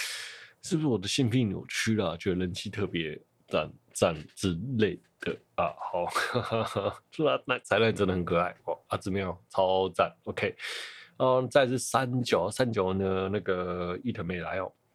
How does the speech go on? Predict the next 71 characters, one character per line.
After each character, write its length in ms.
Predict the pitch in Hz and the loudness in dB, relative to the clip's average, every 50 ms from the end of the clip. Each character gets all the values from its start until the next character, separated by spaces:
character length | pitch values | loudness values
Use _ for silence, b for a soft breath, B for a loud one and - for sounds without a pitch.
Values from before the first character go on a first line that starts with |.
| _ _ B B B B B B B B B | _ _ B B B B B B B B B
那 220 | - 151 147 143 135 | -2 0 2 4 4
我 80 | 123 | 4
觉 100 | 113 123 | 4 4
得 80 | 131 135 | 4 6
他 80 | 139 147 | 6 6
软 160 | 139 127 135 | 6 6 6
软 160 | 143 135 117 | 6 4 4
的 80 | 107 104 | 2 2
声 160 | - - 120 | 4 4 4
音 120 | 123 123 | 4 4
真 160 | 120 143 135 | 2 2 2
的 40 | 113 | 2
是 80 | 107 117 | 0 0
配 160 | - 123 123 | 0 0 0
得 160 | 110 104 95 | 2 0 -2
很 240 | 87 82 85 82 85 | -2 -4 -6 -8 -6
棒， 220 | 87 - 113 101 95 | -4 -4 -2 -2 -2
然 140 | 101 104 107 | -2 0 2
后 220 | 120 123 120 120 | 4 4 4 4
例 100 | 120 127 | 4 2
如 180 | 127 120 113 101 | 2 2 2 2
说 220 | - 113 113 113 | 2 2 2 2
他 180 | 107 107 113 113 | 2 0 0 2
在 140 | 113 120 | 2 0
第 240 | 110 - - 120 117 | 0 0 0 0 0
一 40 | 117 | 0
季 180 | 107 - 120 113 | 0 0 0 2
呢 220 | 104 104 104 101 - | 2 0 -2 -2 2
被 140 | - 123 113 | 2 4 4
丰 260 | 107 - 117 110 107 | 2 2 0 0 2
太 200 | 107 110 113 107 | 2 2 4 4
郎 280 | 101 95 90 85 90 92 - | 4 2 0 -2 -4 -8 -10
追， 380 | - - - 107 101 101 101 95 | -2 2 4 4 6 4 4 2
然 120 | 92 92 | 0 0
后 220 | 90 98 98 98 | 0 2 2 2
因 80 | 104 104 | 2 0
为 60 | 101 | 0
泰 180 | 95 - 98 98 | 0 0 0 0
勒 140 | 95 98 95 | -2 -2 -4
脱 200 | - - 101 101 | -4 -4 -4 -2
丝 220 | - - - 104 | -2 -2 0 2
袜 160 | 101 107 101 | 2 4 2
的 100 | 98 95 | 2 2
画 220 | 92 - 98 92 90 | 2 4 4 4 4
面 260 | 87 98 98 92 82 | 2 0 0 0 0
哦， 220 | 82 85 87 92 98 | 0 -2 -2 -2 -4
那 60 | 101 | -4
个 160 | - - - | -4 -2 -2
好 160 | - - 107 | 0 0 2
像 100 | 110 113 | 0 2
隔 160 | 110 113 104 | 2 4 4
壁 140 | 104 113 110 | 4 4 4
棚 320 | - - 95 87 90 98 98 | 2 0 0 0 0 0 0
那 80 | 101 | -2
个 80 | 85 90 | -2 -4
出 180 | - - 113 | -2 0 0
租 160 | 101 104 107 104 | 0 0 0 0
女 200 | 101 98 101 101 | 0 -2 -2 -2
友 160 | 101 90 87 | -2 -2 -2
也 120 | 90 101 | -2 -2
有 140 | 101 90 87 | -4 -4 -6
这 160 | 80 - 90 | -6 -4 -4
一 80 | 87 87 | -4 -4
段， 180 | 85 98 - 82 87 | -4 -6 -8 -6 -8
那 60 | 92 | -8
个 80 | 82 80 | -8 -8
跟 140 | - - 98 | -6 -6 -6
客 140 | 90 98 95 | -4 -4 -6
留 120 | 95 92 | -6 -8
下 160 | 87 - - | -6 -4 -6
脱 380 | 95 - - 95 95 95 95 | -6 -6 -8 -10 -8 -8 -10